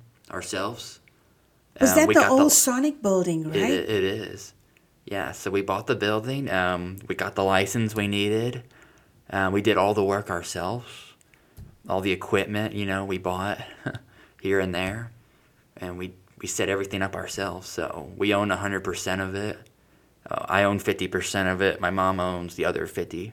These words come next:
Speaker 1: fifty percent.
Speaker 2: So this is your footprint in the community. I mean, it's just not like,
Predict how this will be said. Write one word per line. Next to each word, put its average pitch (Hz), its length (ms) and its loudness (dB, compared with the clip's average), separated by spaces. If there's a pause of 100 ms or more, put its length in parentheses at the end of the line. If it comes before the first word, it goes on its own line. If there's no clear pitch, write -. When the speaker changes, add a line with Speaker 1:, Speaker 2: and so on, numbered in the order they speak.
Speaker 1:
fifty - 240 -8
percent. 92 520 -6 (720)
Speaker 2:
So 269 180 4
this 269 280 2
is 302 180 2
your 240 140 4
footprint 269 580 2
in 226 160 0
the 208 80 0
community. 233 720 2
I 185 80 2
mean, 226 220 2
it's 202 180 2
just - 240 4
not 240 140 2
like, 202 240 0